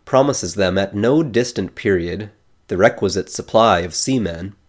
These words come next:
and their means in other respects favor the undertaking. It is an encouragement likewise that their particular situation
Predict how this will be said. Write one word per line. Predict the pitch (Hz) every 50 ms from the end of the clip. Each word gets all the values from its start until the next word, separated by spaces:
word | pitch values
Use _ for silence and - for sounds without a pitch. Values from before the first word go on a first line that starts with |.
| _ _ _ _ _ _ _ _ _ _ _ _ _ _ _ _
and | - 98 92 90 98 117
their | 113 98 107 107 107
means | 104 117 123 123 120 117 110 113 117 120 -
in | - 107 107
other | 107 123 135 151 117
respects | 92 95 - - - 92 92 - - - - - -
favor | - - - 135 135 131 98 95
the | 90 95 92 95
undertaking. | 90 87 90 90 - 98 87 - - - - 69 95 107 - _ _ _ _ _ _ _ _ _ _ _ _ _ _ _ _ _ _ _ _ _ _ _ _ _ _ _ _ _ _ _ _ _ _ _ _ _ _ _ _ -
It | 147 -
is | 180 165 165
an | 165 165
encouragement | 151 - - - - - 131 123 120 110 110 104 - -
likewise | 107 113 113 110 - - 98 90 85 85 82 -
that | - - - - -
their | 110 107 101
particular | - - 107 - - - 160 - - 113 98 95
situation | 90 - - 95 - - 107 107 107 104 101 - - 87 85 85